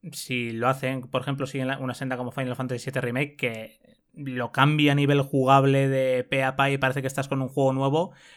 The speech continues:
eh, es otra cosa bien distinta.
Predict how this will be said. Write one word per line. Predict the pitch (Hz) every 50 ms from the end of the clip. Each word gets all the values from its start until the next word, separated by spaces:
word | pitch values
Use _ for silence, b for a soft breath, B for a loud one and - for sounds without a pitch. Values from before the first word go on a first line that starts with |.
| B B B B
eh, | - 127 127 131 131 135 135 135 131 131 131 127
es | - - 143
otra | 135 139 135 123
cosa | 131 127 - 147 151 147 143 139 135 127 127 123 117 120
bien | 117 131 147 147
distinta. | 131 113 - - 139 143 147 139 123 117 117